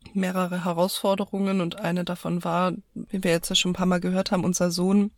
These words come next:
hatte eine Unverträglichkeit und wir mussten vegan starten, was ja erstmal so im allerersten Moment nicht so schwierig erscheint. Und dann kann man halt die klassische Möhre und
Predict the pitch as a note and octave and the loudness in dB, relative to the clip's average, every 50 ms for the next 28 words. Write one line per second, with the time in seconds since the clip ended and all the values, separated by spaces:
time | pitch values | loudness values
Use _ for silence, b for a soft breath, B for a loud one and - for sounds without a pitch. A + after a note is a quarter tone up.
0 | _ _ _ - - F3 F3 - - F3 F3 F3 E3+ D#3+ E3 D#3+ D#3+ E3+ B B | _ _ _ -4 -2 -2 -2 0 0 0 0 2 2 0 0 -2 -2 -6 B B
1 | B B B B B B B B B B - A3+ A3+ B3 A3+ - - G3+ F#3 - | B B B B B B B B B B 4 6 6 6 2 2 0 -4 -4 -2
2 | - F3 - - - - D#3 D#3+ F3 - - _ _ _ _ F3+ F3 E3+ E3+ E3+ | -4 -6 -6 -4 -4 -2 -2 -2 -2 -6 -8 _ _ _ _ -2 0 0 0 0
3 | E3 E3 E3+ - - - _ _ _ _ - F#3 F3+ - - - F3 E3 F3 E3+ | 0 -2 -2 -6 -8 -10 _ _ _ _ 2 2 4 2 2 -2 -2 -2 -2 -2
4 | - D#3+ D#3 E3 F3+ A3+ B3+ C4 - - - A#3+ A#3 A#3 A#3+ B3 - A#3+ A#3 G#3+ | 0 0 0 4 4 4 4 4 2 4 4 6 6 6 6 4 4 4 4 4
5 | F3+ - - - - - F3 - - - E3 E3 E3 E3 E3+ E3+ E3 - _ - | 4 2 -2 -2 -2 -2 -2 -2 0 2 0 0 0 0 -2 -2 -2 -4 _ -2
6 | E3+ E3+ F#3+ G3+ - G#3+ A3 - - - A3 G#3+ G3+ G3+ G3 G3 G3+ G#3 G3+ - | 2 4 4 4 4 4 2 2 2 2 4 4 6 4 4 4 4 2 0 -2
7 | - - F#3 F3+ F3+ F#3+ G3 - - - E3+ E3+ - - - - - E3 F3 F#3 | -4 -2 0 2 2 2 0 -2 -4 -4 -2 -2 -2 -2 -4 -4 -4 -4 0 2
8 | A3+ B3+ C#4+ - B3 A#3+ - - - A#3 A#3 A#3+ A#3+ B3 - - - - E3+ F3 | 2 2 2 0 0 0 0 2 4 4 4 4 2 0 -2 -6 -8 -6 -6 -6
9 | - - F3 F3 F3 - - F3+ F3 E3 E3 E3 - - - - _ - - E3+ | -6 -6 -8 -8 -8 -8 -8 -6 -6 -6 -6 -8 -12 -14 -14 -16 _ -8 -8 -8
10 | - - - - - - F3 F3 F#3 G#3 A3 G#3+ G3+ F#3+ F#3+ G3 - - E3 D#3+ | -8 -6 -6 -6 -4 -2 0 0 2 2 2 0 0 0 0 -2 -2 -2 -2 -4
11 | E3 E3 - | -4 -6 -10